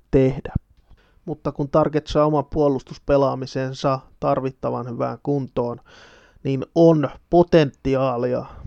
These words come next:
murtautua Englannin maajoukkueeseen, koska ei siellä niin hyviä vasempia pakkeja ole tällä hetkellä Englannilla. Siellä on Ben Chilwell, olen nyt nähnyt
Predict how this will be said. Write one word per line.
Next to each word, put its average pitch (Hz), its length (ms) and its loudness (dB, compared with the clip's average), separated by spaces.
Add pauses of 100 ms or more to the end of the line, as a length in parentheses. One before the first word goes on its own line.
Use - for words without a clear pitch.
(100)
murtautua 131 760 -2
Englannin 127 380 -6
maajoukkueeseen, 127 840 -4
koska - 340 -8
ei 143 220 6
siellä 147 380 2
niin 151 280 2
hyviä 139 440 2
vasempia 127 540 0 (220)
pakkeja 123 640 0 (100)
ole 139 380 4 (320)
tällä 127 320 -4
hetkellä 117 600 -8 (640)
Englannilla. 131 840 -4
Siellä 127 360 -2
on 120 220 -6
Ben 143 240 0
Chilwell, 143 500 2 (880)
olen 143 220 0
nyt 143 220 0 (220)
nähnyt 151 580 -2